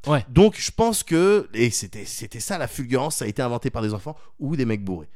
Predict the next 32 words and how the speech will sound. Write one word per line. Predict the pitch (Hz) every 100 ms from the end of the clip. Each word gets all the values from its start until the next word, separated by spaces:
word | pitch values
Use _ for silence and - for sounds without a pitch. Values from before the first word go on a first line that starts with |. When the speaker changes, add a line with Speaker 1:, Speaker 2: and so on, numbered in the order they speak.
| - -
Speaker 2:
Les | 117 127
deux | 170
marchent, | 147 113 - -
tu | -
vois. | 110
Speaker 1:
Ou | 143
des | 143 135
enfants | 127 156
bourrés. | 143 143 165 143 131
Ah, | 135
Speaker 2:
Oui. | 175 170
Speaker 1:
ah, | 135 131
Speaker 2:
<laughs> |
À | 131
cette | 247
Speaker 1:
c'était | 151 160
une | 160
Speaker 2:
époque-là, | 160 - 202 202
Speaker 1:
époque | 175
Speaker 2:
on | 151
Speaker 1:
où | 147
Speaker 2:
savait | 139 139
Speaker 1:
on |
faisait | 160
Speaker 2:
pas. | 165
Speaker 1:
moins | 175
gaffe. | 170 143 - -
Speaker 2:
On | 139
savait | 143 175 160
Speaker 1:
Ouais. | 135
Speaker 2:
pas, | 143
effectivement. | 139 143 - 120